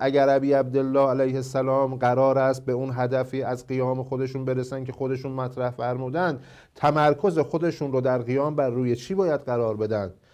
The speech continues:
به تعبیری نقطه مرکزی سیستم قیام سید الشهدا علیه السلام چیست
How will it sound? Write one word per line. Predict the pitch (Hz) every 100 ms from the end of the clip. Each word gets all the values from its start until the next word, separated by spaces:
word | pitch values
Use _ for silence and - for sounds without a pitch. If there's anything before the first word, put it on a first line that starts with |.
| _ _
به | -
تعبیری | 120 143 117 127 160 185 190 175
نقطه | 147 131 - 135 131
مرکزی | 131 127 127 139 123 165 202
سیستم | - 160 - 143 139
قیام | 127 127 123
سید | 123 123 120
الشهدا | 113 120 113 117
علیه | 113 110 110
السلام | 107 - 113 110 107
چیست | - 123 123 123